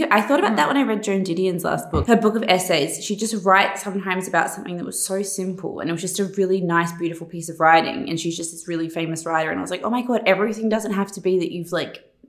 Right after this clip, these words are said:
Speaker 1: tapped this new frontier of
Speaker 2: Yeah.
Speaker 1: undiscussed
Speaker 2: Yeah.
Speaker 1: things
Speaker 2: Yeah.
Speaker 1: about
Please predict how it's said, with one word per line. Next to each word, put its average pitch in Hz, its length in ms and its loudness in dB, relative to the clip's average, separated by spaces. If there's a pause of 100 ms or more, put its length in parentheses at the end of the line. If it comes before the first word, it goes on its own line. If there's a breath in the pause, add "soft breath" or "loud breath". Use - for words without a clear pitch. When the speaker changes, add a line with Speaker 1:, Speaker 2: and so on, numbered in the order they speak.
(180)
Speaker 1:
tapped - 420 2
this 170 180 -4
new 175 220 -2
frontier 170 640 -2
of 165 60 0
Speaker 2:
Yeah. 165 240 6
Speaker 1:
undiscussed 170 480 4
Speaker 2:
Yeah. 185 200 8
Speaker 1:
things 175 380 4
Speaker 2:
Yeah. 202 240 8
Speaker 1:
about 160 400 6